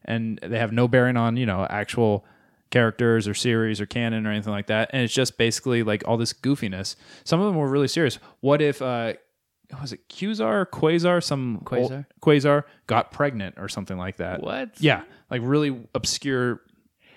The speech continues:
Speaker 1: shit.
Speaker 2: Y-, you
Speaker 1: Just
Speaker 2: know
Speaker 1: like,
Speaker 2: what
Speaker 1: it's like all the stuff that got, you know, pitched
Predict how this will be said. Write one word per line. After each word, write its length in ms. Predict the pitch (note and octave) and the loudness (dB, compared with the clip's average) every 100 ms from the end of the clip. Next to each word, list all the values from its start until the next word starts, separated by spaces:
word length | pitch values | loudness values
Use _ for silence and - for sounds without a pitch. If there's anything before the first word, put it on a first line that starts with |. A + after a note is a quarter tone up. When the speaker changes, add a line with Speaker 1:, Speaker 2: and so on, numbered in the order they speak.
| - | -12
Speaker 1:
shit. 280 | - E3+ A2+ | -4 0 0
Speaker 2:
Y-, 20 | |
you 40 | - | 2
Speaker 1:
Just 160 | A#3 | 2
Speaker 2:
know 60 | A#3+ | 2
Speaker 1:
like, 100 | G3+ | 0
Speaker 2:
what 80 | - - _ | -8 -20 _
Speaker 1:
it's 120 | E3+ | 0
like 160 | G3 - | 2 4
all 160 | F3 | 2
the 80 | F#3 | 2
stuff 240 | - E3 D#3 | 2 2 4
that 260 | D3 - - - _ _ - | 2 2 -10 -20 _ _ 0
got, 320 | C3 B2 - _ _ _ _ _ _ - | 2 2 -2 _ _ _ _ _ _ -2
you 100 | D3+ | 0
know, 100 | A2 | 2
pitched 460 | - - D3 - | 2 4 4 2